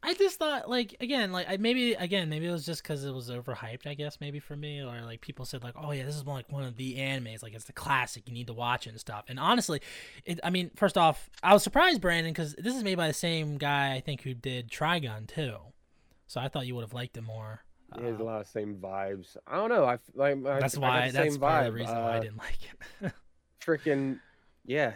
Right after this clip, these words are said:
Speaker 2: I get all hyped. I've watched an episode here, watch a scene, like, a part from here and there, but, like, uh, it's just, I don't know.
Speaker 1: It just,
Speaker 2: It
Speaker 1: it's,
Speaker 2: didn't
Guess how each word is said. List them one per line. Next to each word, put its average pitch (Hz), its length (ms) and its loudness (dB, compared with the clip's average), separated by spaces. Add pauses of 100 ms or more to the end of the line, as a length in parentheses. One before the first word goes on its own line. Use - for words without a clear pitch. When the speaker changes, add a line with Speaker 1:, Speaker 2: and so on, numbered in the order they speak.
(100)
Speaker 2:
I 107 60 -14
get 113 220 -2
all 117 220 0
hyped. 120 220 0
I've 131 140 -2
watched 156 240 2
an 147 60 2
episode 139 300 0
here, 135 280 0
watch 123 240 2
a 123 40 -8
scene, 127 360 -2
like, 113 160 -2
a 107 160 2 (240)
part 127 240 2
from 113 120 -4
here 120 200 0
and 110 100 -2
there, 113 240 0
but, 113 160 -6
like, 107 260 -2 (2000)
uh, 101 340 -4
it's 98 220 -12
just, - 340 -18 (380)
I - 80 -6
don't 120 140 0
know. 131 160 -6 (260)
Speaker 1:
It - 100 -4
just, 269 240 -2
Speaker 2:
It 208 80 -2
Speaker 1:
it's, 208 100 0
Speaker 2:
didn't 147 240 -2